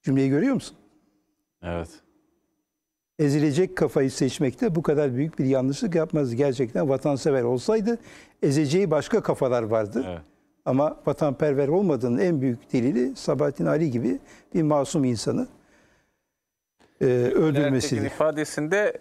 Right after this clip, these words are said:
Speaker 2: şey diyor, yani milliyetçi, e, gerekçelerle öldürdüm. İşte vatanına bağlı görmediğim için, işte, e, Türkiye Cumhuriyeti karşıtı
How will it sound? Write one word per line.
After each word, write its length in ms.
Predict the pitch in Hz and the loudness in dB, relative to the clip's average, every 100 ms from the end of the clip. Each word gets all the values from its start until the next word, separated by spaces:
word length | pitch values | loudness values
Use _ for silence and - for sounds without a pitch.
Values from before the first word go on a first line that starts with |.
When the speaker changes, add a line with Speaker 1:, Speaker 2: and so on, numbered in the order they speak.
| - | -8
Speaker 2:
şey 340 | - 151 143 | -2 0 0
diyor, 180 | 107 92 | 0 0
yani 140 | 90 | 0
milliyetçi, 840 | 95 104 110 117 113 - 127 120 - _ _ - | -2 -2 0 0 -2 -2 -2 -2 -4 _ _ -2
e, 480 | 92 90 90 90 90 87 _ _ _ _ - | 0 2 0 0 -4 -8 _ _ _ _ -2
gerekçelerle 920 | 110 123 - - 101 92 82 82 78 _ _ _ _ _ _ _ 90 | 0 0 -4 -2 0 0 0 -4 -6 _ _ _ _ _ _ _ -4
öldürdüm. 580 | 90 82 85 82 82 | -2 -2 -6 -6 -8
İşte 360 | 85 - 92 90 | -10 -4 -4 -2
vatanına 760 | - 92 - 95 92 92 92 - _ _ - | -2 -4 -2 -4 -2 -2 -4 -10 _ _ -4
bağlı 520 | 92 92 92 92 73 - | -2 0 0 -2 -4 -8
görmediğim 600 | 92 95 92 90 85 85 | -2 -2 -2 -6 -6 -8
için, 320 | 82 - 87 90 _ _ _ _ _ _ _ _ _ | -10 -12 -14 -14 _ _ _ _ _ _ _ _ _
işte, 160 | - 101 _ _ _ _ - | -18 -18 _ _ _ _ -20
e, 60 | 90 | -18
Türkiye 460 | - 92 - 98 | -10 -10 -4 -4
Cumhuriyeti 460 | 85 87 90 85 - | -4 -4 -4 -4 -6
karşıtı 680 | - 90 - 87 - 90 | -2 -2 -2 -12 -8 -10